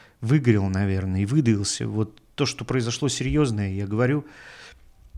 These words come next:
Про несерьёзное на этой неделе выйдет видео, ко-, где я пытаюсь отвлечься от всего происходящего, хоть как-то уйти во внутреннюю эмиграцию.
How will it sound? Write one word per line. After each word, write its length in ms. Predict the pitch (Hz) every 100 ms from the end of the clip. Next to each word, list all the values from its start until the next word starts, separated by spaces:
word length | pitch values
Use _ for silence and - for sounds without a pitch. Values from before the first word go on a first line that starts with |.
| - - _ _ _ -
Про 80 | 123
несерьёзное 540 | 123 123 127 139 117
на 120 | 107
этой 140 | 107 113
неделе 320 | 104 104 98
выйдет 520 | 98 101 98 98 - -
видео, 540 | 120 107 127 113 113
ко-, 140 | 101 110
где 260 | 101 101
я 60 | 101
пытаюсь 400 | - - 101 -
отвлечься 640 | 101 104 139 131 - 110
от 120 | 107 -
всего 340 | - - 110
происходящего, 800 | 110 - 107 - 110 107 - 98
хоть 240 | - 104 -
как-то 480 | - 98 - - - - _ -
уйти 220 | 110 120
во 100 | 104
внутреннюю 460 | 107 101 101 101
эмиграцию. 640 | 101 110 143 151 - 131